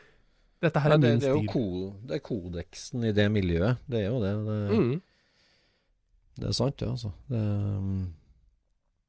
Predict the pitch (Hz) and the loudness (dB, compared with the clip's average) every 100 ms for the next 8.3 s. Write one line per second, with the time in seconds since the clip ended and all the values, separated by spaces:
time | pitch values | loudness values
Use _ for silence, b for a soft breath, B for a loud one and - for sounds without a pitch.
0 | _ _ _ _ _ _ _ _ _ - | _ _ _ _ _ _ _ _ _ -6
1 | 113 - 104 - - - 87 82 78 78 | -4 -2 -4 -2 -6 -4 -2 -2 -4 -6
2 | 78 120 131 92 82 90 98 98 110 117 | -4 -2 0 0 0 -2 -2 -2 -2 -2
3 | 104 85 90 90 82 - 87 85 78 - | -2 -2 -2 -4 -6 -6 -4 -4 -4 -6
4 | 87 82 - 78 73 80 95 95 90 90 | -6 -6 -4 -2 -2 -6 -6 -8 -6 -6
5 | 90 90 87 85 - _ - 82 78 - | -6 -8 -10 -14 -20 _ -12 -8 -6 -6
6 | 85 82 - 82 85 78 - - 82 80 | -6 -6 -6 -6 -6 -6 -10 -8 -4 -4
7 | 80 76 78 78 80 80 78 78 - 98 | -4 -4 -6 -8 -6 -4 -4 -4 -6 -6
8 | - - | -8 -12